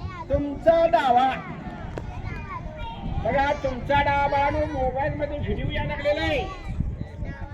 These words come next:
आपल्याला जर डावा उजवा कळत नसेल तर सगळे ॲक्सिडेंट आपले होणार.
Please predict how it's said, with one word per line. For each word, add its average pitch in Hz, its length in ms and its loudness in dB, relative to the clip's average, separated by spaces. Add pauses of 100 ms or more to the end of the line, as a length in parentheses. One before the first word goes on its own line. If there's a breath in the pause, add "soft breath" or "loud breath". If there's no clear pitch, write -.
(420)
आपल्याला 285 340 -4
जर 302 100 0
डावा 285 420 0
उजवा 311 180 0
कळत 302 280 0
नसेल 302 280 -2
तर 320 100 2
सगळे 294 280 -2
ॲक्सिडेंट 302 380 -4
आपले 320 240 0
होणार. 294 360 -4